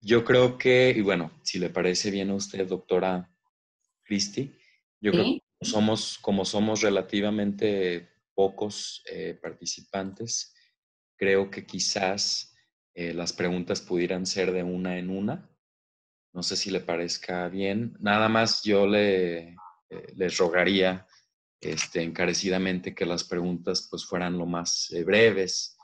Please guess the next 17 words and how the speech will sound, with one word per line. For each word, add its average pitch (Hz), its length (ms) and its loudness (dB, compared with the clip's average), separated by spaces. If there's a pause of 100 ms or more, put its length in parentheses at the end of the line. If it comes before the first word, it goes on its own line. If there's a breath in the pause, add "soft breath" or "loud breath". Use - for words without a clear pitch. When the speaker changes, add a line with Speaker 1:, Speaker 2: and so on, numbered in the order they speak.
(500)
Speaker 1:
eh, 80 140 -20
concisas 92 840 -2
y 85 40 -6
sintéticas 92 960 -6
posibles 98 540 -2
para 82 300 -4
que - 120 -10
la 82 100 -6
mayor 82 360 -2
cantidad 85 480 -6
de, 82 260 -4 (180)
de 78 320 -6
compañeros 85 640 -4
puedan 87 240 -2
formular 82 460 -6
sus - 180 -20
preguntas. 123 800 -4